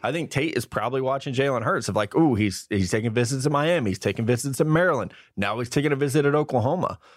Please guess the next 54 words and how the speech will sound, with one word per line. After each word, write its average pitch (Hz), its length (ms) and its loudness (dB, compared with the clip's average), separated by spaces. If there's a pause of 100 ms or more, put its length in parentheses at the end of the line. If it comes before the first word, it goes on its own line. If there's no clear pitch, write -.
So 131 380 0
of 170 240 2
the 160 100 4
guys 127 380 0
who 123 140 4
seem 156 400 0
like 120 220 0
a 110 60 2
scheme 101 340 -2
fit, 117 200 2
and 127 100 -2
like 120 100 0
you 107 80 -4
said, 101 200 0
there's 101 160 2
a 113 40 2
lot 110 220 2
of 107 100 2
other 113 160 -2
names 110 320 -2
in 113 80 2
the 104 80 0
portal 123 340 0
right 117 220 0
now 110 300 -2 (340)
trying 123 220 -4
to 110 60 -6
figure 120 200 2
out 113 100 0
where 113 140 -2
they're 113 100 -2
gonna 107 200 -4
go. 120 300 0
Hell, 131 200 -2
Texas 131 380 -4
has 92 180 -2
two 95 140 0
kids 92 240 -2
in 101 60 -4
the 87 60 0
portal 92 280 0
right 98 220 0
now 95 200 -2
who, 104 140 0 (380)
uh, 95 60 0
are 95 200 -2
freshmen. 95 540 -2
So 110 340 0
it, 117 260 -4 (340)
I 104 100 -2
think 127 160 -4
everyone 127 400 -2
is, 127 400 -6
but 107 320 -2